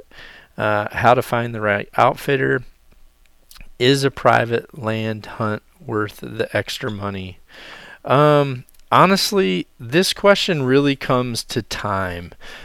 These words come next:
um, and what your time is worth and how much you're actually able to move around. You know, back when I first started,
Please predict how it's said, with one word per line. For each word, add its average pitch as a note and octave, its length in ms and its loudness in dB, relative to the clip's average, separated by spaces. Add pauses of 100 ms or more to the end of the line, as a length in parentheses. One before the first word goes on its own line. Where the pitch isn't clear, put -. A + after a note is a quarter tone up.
(180)
um, A#2+ 480 2 (360)
and C3+ 640 0 (140)
what B2+ 540 2
your C3 240 0
time A#2+ 480 2
is G2+ 160 -4
worth G#2+ 540 0
and G#2+ 340 -6
how C#3 260 4
much C#3 320 -2
you're G#2+ 120 2
actually G#2+ 500 2
able A2 380 -2
to - 160 -12
move G#2+ 380 -4
around. F#2+ 580 -4 (580)
You B2+ 140 -4
know, A#2+ 180 0
back B2+ 520 2 (160)
when A#2 240 -2
I A#2+ 260 2 (240)
first - 460 0
started, A2+ 540 0